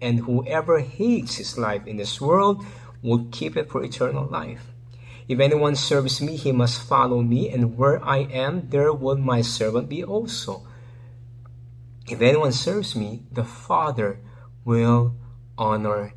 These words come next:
him.'" Okay? So, uh, that's a passage I'm gonna use. Blessed be the reading of God's word. Now, again, the theme for this year is Discipling the Nations, Finishing the Mission.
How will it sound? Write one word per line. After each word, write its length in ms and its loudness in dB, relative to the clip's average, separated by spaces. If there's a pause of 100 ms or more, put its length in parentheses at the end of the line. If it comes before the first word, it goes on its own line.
(220)
him.'" 520 -12 (640)
Okay? 320 -2 (320)
So, 560 6
uh, 240 4
that's 280 -2
a 40 -4
passage 480 -2
I'm 100 -2
gonna 220 2
use. 400 -2
Blessed 380 0
be 120 4
the 120 2
reading 300 2
of 160 -6
God's 380 -2
word. 300 -2 (420)
Now, 380 6 (220)
again, 240 4
the 100 4
theme 320 4
for 80 0
this 220 -2
year 100 2
is 80 -4
Discipling 640 0
the 80 4
Nations, 500 -2 (300)
Finishing 560 -2
the 80 -2
Mission. 500 -6